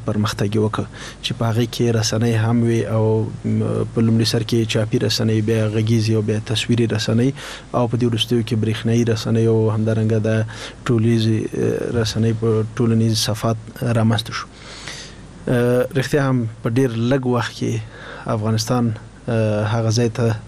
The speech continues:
ورسېد چې، اه، په لسیزو، لسیزو د سیمې هیوادونو، ګاونډیو هیوادونو د هغې دپاره مبارزه کړې وه، ولې هغوی دغه ځای ته نه ورسېدلي. اه،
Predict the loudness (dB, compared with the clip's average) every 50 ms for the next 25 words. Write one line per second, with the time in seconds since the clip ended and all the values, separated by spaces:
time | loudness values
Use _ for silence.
0 | -8 -6 -4 -2 0 2 2 2 2 2 0 0 -2 -2 0 0 0 0 0 -2
1 | -6 -12 -16 -16 -16 -16 -16 -16 -12 -8 -4 -2 0 0 0 0 0 2 2 2
2 | 2 2 2 0 0 0 0 2 2 2 2 0 2 2 2 2 2 2 2 2
3 | 2 0 0 2 2 2 0 0 -4 -8 -14 -14 -16 -16 -16 -12 -6 -2 0 2
4 | 2 2 2 2 2 2 2 2 2 2 2 2 0 0 0 0 2 2 2 0
5 | 0 -2 -4 -2 0 2 2 2 2 2 2 2 2 2 2 2 0 0 0 0
6 | 0 0 -2 -2 0 0 0 0 0 0 -2 -2 0 0 0 0 0 0 0 0
7 | 0 0 -2 0 0 0 2 2 2 2 2 2 2 2 2 2 2 0 0 -2
8 | -4 -2 0 2 2 2 2 0 0 0 -2 -2 -2 -4 -4 -4 -6 -6 -6 -8
9 | -12 -14 -18 -18 -18 -18 -16 -14 -14 -14 -14 -14 -16 -16 -16 -18 -18 -8 -2 0
10 | 0 2 2 2 2 2 2 0